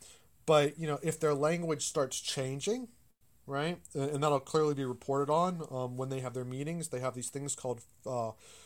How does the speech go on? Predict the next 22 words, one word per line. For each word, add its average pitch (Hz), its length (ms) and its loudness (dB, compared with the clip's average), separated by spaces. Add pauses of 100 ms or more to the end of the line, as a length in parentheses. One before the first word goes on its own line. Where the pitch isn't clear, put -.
(240)
um, 110 400 -6 (600)
open 147 260 4
market 139 380 0
committee 135 340 -4
meetings, 190 480 -2
and 139 220 -6
they 135 80 -6
happen 127 640 -8
about, 117 300 -4
I 117 80 -8
think, 117 220 -12
every 113 180 -10
two 127 220 -10
months. 143 400 -6
And 127 100 -10
so 131 200 -2
we'll 127 160 -2
be 123 120 -4
paying 131 300 -6
attention 123 460 -8
every 117 180 -8
time, 117 320 -8